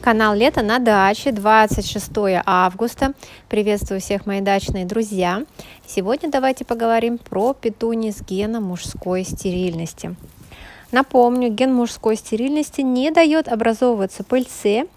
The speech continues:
и завязывать семена, что обеспечивает продолжительное цветение. Цветок не тратит силы на вызревание семян,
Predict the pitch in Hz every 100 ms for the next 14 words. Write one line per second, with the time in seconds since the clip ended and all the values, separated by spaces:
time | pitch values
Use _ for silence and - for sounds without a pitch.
0 | _ 220 311 311 220 190 214 214 208 -
1 | 196 185 180 180 - - - - 214 180
2 | 180 - 247 277 - 247 - - - -
3 | - 214 233 214 214 185 175 175 - 185
4 | - 208 262 294 285 277 _ - - -
5 | 208 202 196 - 220 262 294 277 262 254
6 | - - 247 247 233 240 - _ - _
7 | _ 208 196 190 185 196 190 185 175 175
8 | - 185 185 220 277